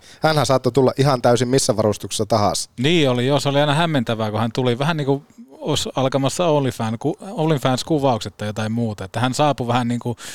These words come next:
Speaker 2: välillä tuntui, että hän ei oikein tiedä, mihin hän saapui. Et tilanne oli vähän kaoottinen sitten, että eikö niin, joo, joo, jatketaanpa tästä, no, mil-, millä mietteellä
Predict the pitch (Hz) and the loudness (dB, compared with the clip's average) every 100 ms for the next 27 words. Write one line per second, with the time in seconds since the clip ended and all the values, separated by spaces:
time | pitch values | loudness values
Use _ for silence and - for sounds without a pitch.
0 | - - - - - 170 202 185 - 170 | -16 -20 -20 -20 -10 0 2 4 4 2
1 | 160 135 131 139 139 135 151 160 143 147 | 2 -2 0 0 0 2 2 2 2 2
2 | 147 143 110 - 85 - - - - - | 0 0 -2 -4 -6 -10 -14 -12 -14 -14
3 | - - - - 160 _ - 120 - - | -18 -20 -20 -20 -20 _ -8 -8 -10 -18
4 | _ - 147 131 127 117 131 - 135 117 | _ 0 2 2 0 -2 -2 0 2 0
5 | - 101 101 110 - 104 156 175 185 156 | -2 -8 -8 -10 -10 -2 0 2 2 2
6 | 123 123 120 147 151 - 120 110 113 - | 0 0 -2 -4 -6 -4 -4 -4 -6 -6
7 | 123 139 156 185 196 170 151 143 151 143 | -6 -6 -8 -10 -8 -6 -6 -2 0 2
8 | 135 117 - 113 | 0 -2 -6 -4